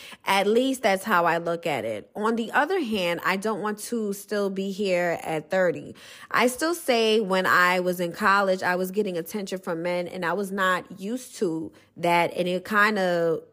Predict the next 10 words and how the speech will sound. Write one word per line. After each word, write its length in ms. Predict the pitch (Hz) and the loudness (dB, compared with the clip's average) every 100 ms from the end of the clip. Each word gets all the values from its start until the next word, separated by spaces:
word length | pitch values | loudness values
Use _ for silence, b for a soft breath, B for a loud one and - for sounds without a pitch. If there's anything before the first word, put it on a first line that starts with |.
| - | -18
still, 760 | - - - 233 208 202 190 196 | -12 -6 4 6 6 4 2 0
hold 160 | 214 | -2
on, 140 | 170 151 | -2 -2
it's 160 | 196 - | -4 -4
still 240 | - 415 | 0 0
kind 260 | - 302 262 | 4 2 4
of 140 | 196 | 4
weird 300 | 202 202 202 | 4 4 2
to 120 | 220 | -2
me. 320 | 196 190 185 | 0 0 -2